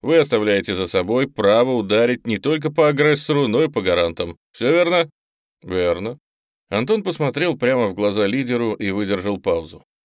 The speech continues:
«Как вы сейчас себя чувствуете?» Тот ответил не сразу, а несколько секунд изучающе всматривался в Антона. «Я чувствую себя хорошо. Я чувствую себя на своём месте.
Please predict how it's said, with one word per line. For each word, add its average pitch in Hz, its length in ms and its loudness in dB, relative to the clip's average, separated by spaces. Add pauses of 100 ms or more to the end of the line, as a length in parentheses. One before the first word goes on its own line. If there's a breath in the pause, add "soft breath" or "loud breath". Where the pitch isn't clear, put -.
(140)
«Как 147 180 -2
вы 151 100 -4
сейчас 131 320 -2
себя 110 200 -2
чувствуете?» - 540 -14 (320)
Тот 127 180 -4
ответил 139 440 -2
не 120 140 0
сразу, 147 520 -6 (120)
а 110 80 -4
несколько 147 480 -6
секунд 143 460 -8
изучающе 147 640 -6
всматривался 95 760 -6
в 98 60 0
Антона. 98 460 -6 (680)
«Я - 240 -4
чувствую 160 460 -6
себя 95 540 -4 (320)
хорошо. 87 580 -6 (500)
Я 87 220 -6
чувствую 90 460 -8
себя 87 320 -6
на 92 120 -4
своём 117 360 -2
месте. 151 420 -10